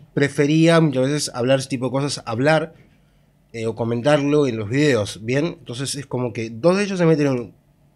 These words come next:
o uno de ellos por lo menos se mete en una burbuja, intenta meterse en una burbuja, y la otra, el otro intenta hacer algo, por lo menos, de sus videos o, o desde lo que puede, intenta hacer algo, ¿no? Eso es un poco raro, en este sentido, porque,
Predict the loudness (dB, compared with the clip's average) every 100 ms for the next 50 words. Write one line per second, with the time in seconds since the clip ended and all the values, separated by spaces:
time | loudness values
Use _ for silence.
0 | _ _ 0 4 6 4 2 0 0 2
1 | 0 -2 -2 -4 -2 -2 -2 -2 -2 -2
2 | -6 -6 -6 -8 -8 -8 -6 -8 -12 -20
3 | -20 -20 -20 -4 2 4 4 2 2 2
4 | 4 4 6 4 2 0 0 0 -2 -6
5 | -6 -4 -2 -4 -4 -4 -4 -4 -2 2
6 | 2 2 -2 -4 -4 -10 -16 _ _ _
7 | _ -8 -6 -4 -4 -2 0 0 2 4
8 | 4 2 -4 -12 -8 -6 -6 -2 -2 -2
9 | -2 -4 -6 -12 _ _ _ -20 -20 -20
10 | -20 _ _ -4 -2 -2 -2 0 2 4
11 | 2 0 -4 -8 -6 -6 -2 0 0 -2
12 | -6 -4 -2 -2 -4